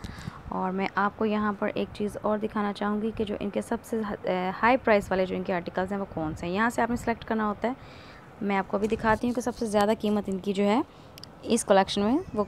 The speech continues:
कितनी है। जी, तो यहाँ पर ये देखें सबसे ज़्यादा कीमत इनकी टू थाउजेंड नाइंटी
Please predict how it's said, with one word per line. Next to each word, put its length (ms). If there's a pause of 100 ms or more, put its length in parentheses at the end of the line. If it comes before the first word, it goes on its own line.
कितनी 380
है। 240
जी, 180
तो 80
यहाँ 280
पर 120
ये 120
देखें 260
सबसे 300
ज़्यादा 180
कीमत 320
इनकी 220 (120)
टू 120
थाउजेंड 360
नाइंटी 460